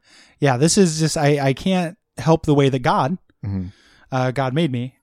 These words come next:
Speaker 1: And one of the things he made me to do is create new soldiers for him.
Speaker 2: Mm-hmm.
Speaker 1: The other thing he made me to do was make a lot of money.
Speaker 2: Yeah.
Speaker 1: And, uh, those are the two things he wants. I mean, they say, like, it is hard to get a rich man into heaven.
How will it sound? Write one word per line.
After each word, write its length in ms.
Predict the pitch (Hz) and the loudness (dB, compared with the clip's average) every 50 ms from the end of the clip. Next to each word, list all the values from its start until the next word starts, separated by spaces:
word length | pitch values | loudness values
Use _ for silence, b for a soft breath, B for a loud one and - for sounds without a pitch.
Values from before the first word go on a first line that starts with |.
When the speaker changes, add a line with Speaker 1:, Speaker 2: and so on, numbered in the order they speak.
| _ - | _ -6
Speaker 1:
And 220 | 139 135 135 135 | -2 -2 0 2
one 100 | 147 156 | 2 2
of 60 | 156 147 | 2 2
the 100 | 147 135 | 2 2
things 280 | 147 139 135 127 - | 2 0 -2 -2 -2
he 80 | - 139 | -2 0
made 180 | 131 131 127 120 | 2 2 2 2
me 160 | 123 127 123 | 2 0 0
to 100 | 117 123 | 0 0
do 200 | 117 127 123 120 | 2 4 4 4
is 100 | 120 - | 2 0
create 220 | - - 139 127 123 | -2 -2 -2 0 0
new 80 | 123 117 | 0 -2
soldiers 360 | - 131 127 120 123 117 - | 0 0 0 0 0 -2 -4
for 180 | - 120 117 113 | -4 -4 -4 -4
him. 140 | 117 113 - - B B B B | -6 -8 -10 -14 B B B B
Speaker 2:
Mm-hmm. 260 | 110 107 117 110 104 104 - | 0 2 2 2 0 0 0
Speaker 1:
The 100 | - 143 | 2 4
other 100 | 156 165 | 6 6
thing 180 | 151 - 156 143 | 6 4 0 0
he 80 | 135 143 | 0 0
made 180 | 139 139 131 127 | 0 0 0 0
me 280 | 131 127 127 127 139 | 0 -2 -2 -2 -4
to 180 | - - - 117 | -6 -10 -8 -4
do 180 | 127 123 120 | -2 0 0
was 100 | 117 120 117 | 0 -2 -2
make 140 | 123 117 - | -4 -6 -8
a 40 | 117 | -10
lot 240 | 110 107 110 113 110 | -12 -12 -14 -14 -14
of 60 | 107 | -12
money. 360 | 107 104 107 107 107 104 - _ _ - | -12 -12 -12 -12 -12 -14 -16 _ _ 0
Speaker 2:
Yeah. 280 | 107 113 107 87 82 - _ _ _ _ 139 | 2 2 2 2 0 -6 _ _ _ _ -2
Speaker 1:
And, 280 | 127 127 123 123 123 | -2 0 0 0 -2
uh, 240 | 123 120 120 120 120 | -2 -2 -2 -4 -2
those 260 | 120 139 147 147 135 | 2 4 4 4 4
are 40 | 147 | 4
the 80 | 135 135 | 2 2
two 140 | - 139 135 | 0 0 -2
things 280 | - 135 127 123 - | 0 0 0 -2 -2
he 80 | - 127 | -2 -2
wants. 260 | 123 123 123 120 - | 0 0 -2 -2 -2
I 60 | - | 0
mean, 80 | 139 147 | 2 2
they 80 | 151 147 | 2 2
say, 200 | - 196 190 185 | 0 0 -2 0
like, 220 | 165 135 123 - - B B B B B B B B B | -2 -2 -4 -6 -12 B B B B B B B B B
it 140 | 151 143 | -2 -2
is 100 | 143 131 | -2 -4
hard 580 | - - - 160 165 165 165 160 160 156 165 - _ - | -6 -4 -2 -2 0 0 0 -2 -2 -4 -8 -10 _ -8
to 360 | - 143 139 131 127 127 131 123 | -4 0 2 2 2 2 0 0
get 140 | 135 131 | 0 0
a 20 | 131 | 2
rich 220 | 123 135 131 - | 2 0 0 0
man 220 | 143 131 127 127 127 | -2 -2 0 0 -2
into 120 | 123 117 | -4 -6
heaven. 380 | 98 113 107 110 107 104 104 | -6 -8 -8 -8 -8 -10 -12